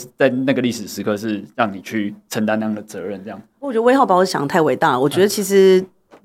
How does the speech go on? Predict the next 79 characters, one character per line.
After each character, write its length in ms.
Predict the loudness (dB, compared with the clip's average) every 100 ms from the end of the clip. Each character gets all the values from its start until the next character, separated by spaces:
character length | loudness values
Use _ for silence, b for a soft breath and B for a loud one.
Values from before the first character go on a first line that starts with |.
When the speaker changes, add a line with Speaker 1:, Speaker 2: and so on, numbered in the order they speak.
| -4
Speaker 2:
我 80 | 0
觉 100 | 4
得 40 | 4
高 220 | 6 4
层， 320 | 4 2 4
包 80 | 4
括 120 | 4
像 260 | 6 4 2
主 180 | -2 -4
席， 400 | -4 -4 -6 -4
包 80 | -2
括 100 | 0
是 100 | 0
秘 100 | -2
书 100 | -2
长， 100 | -4
应 60 | -2
该 80 | -2
承 220 | -2 -2
受 160 | -2
比 100 | 0
我 80 | -2
更 160 | -2 -2
大 160 | -2 -2
的 60 | -6
压 160 | -8
力， 120 | -8
Speaker 1:
是。 160 | -12 -4
Speaker 2:
因 60 | 2
为 220 | 4 4
他 240 | 2 -2
们 240 | 0 0 -2
可 140 | -2
能， 180 | -2 -2
因 60 | 2
为 80 | 2
毕 100 | 2
竟 80 |
他 80 | 0
们 160 | 0 0
在 160 | 0 0
这 120 | 0
个 160 | -2
党 200 | -2 -4
也 100 | -4
很 180 | -6 -6
久 160 | -2 -2 -2
了。 100 | -4
Speaker 1:
嗯。 60 |
Speaker 2:
那 80 | 0
当 140 | 2
然 100 | 2
就 80 | 2
说 160 | 2 2
这 120 | 2
件 80 | 0
事， 80 | 0
而 40 |
且 100 | 0 0 B B B
这 100 | 4
件 60 | 4
事 80 | 6
情 80 | 2
也 100 | 2
不 140 | 0
是 340 | -2 4 6 4 2
只 100 | 2
有 60 | 4
我 80 | 4
一 40 |
个 60 | 2
人 80 | 0
在 100 | 0
处 200 | 0 0
理， 80 | 2
包 100 | 4
括 100 | 4
我 140 | 4
有 140 | -2